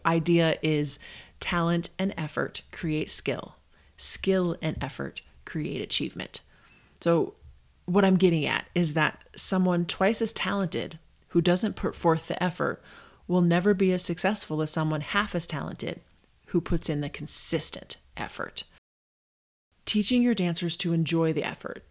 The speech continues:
feel pride and work hard, and rewarding effort over talent all encourage grit. Grit is that difference maker.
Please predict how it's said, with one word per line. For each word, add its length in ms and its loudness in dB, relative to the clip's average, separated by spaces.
feel 280 2
pride 540 0
and 160 -2
work 180 -4
hard, 420 -2
and 200 -4
rewarding 580 4
effort 320 0
over 200 -2
talent 580 -4
all 380 -2
encourage 800 -2
grit. 380 -4
Grit 340 0
is 220 0
that 180 -2
difference 380 -4
maker. 340 -8